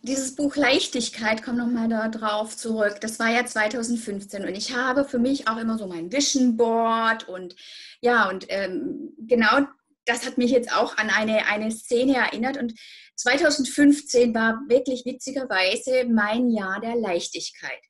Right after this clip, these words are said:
ja. Zweitausendvierzehn hatte mich ja mein Mann nach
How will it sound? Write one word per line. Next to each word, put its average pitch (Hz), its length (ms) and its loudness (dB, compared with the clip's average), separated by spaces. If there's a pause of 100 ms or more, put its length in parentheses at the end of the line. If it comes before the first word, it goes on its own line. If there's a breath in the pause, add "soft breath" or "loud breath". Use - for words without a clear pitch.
(120)
ja. 320 200 -8 (680 loud breath)
Zweitausendvierzehn 269 1200 2
hatte 233 220 -2
mich 233 180 -2
ja 214 120 -4
mein 196 220 -6
Mann 196 260 -2 (220)
nach 208 300 2